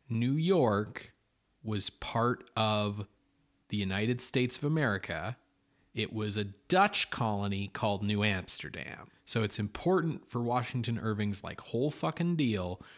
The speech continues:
for you to understand that Dutch people lived in New York before, like, English settlers.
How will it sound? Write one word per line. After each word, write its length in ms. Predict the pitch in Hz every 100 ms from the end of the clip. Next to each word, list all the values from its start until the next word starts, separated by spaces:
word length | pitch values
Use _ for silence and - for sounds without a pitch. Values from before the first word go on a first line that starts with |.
| - _
for 140 | -
you 80 | 110
to 80 | 127
understand 540 | 127 123 - 117 110
that 260 | 107 98 -
Dutch 340 | 123 120 -
people 380 | 113 101 - 98
lived 460 | 101 101 98 98 -
in 140 | 107 104
New 80 |
York 400 | 98 95 95 -
before, 800 | 104 - - 110 101 101 95 92 -
like, 200 | 95 -
English 440 | 120 107 87 76 -
settlers. 680 | - - - - - -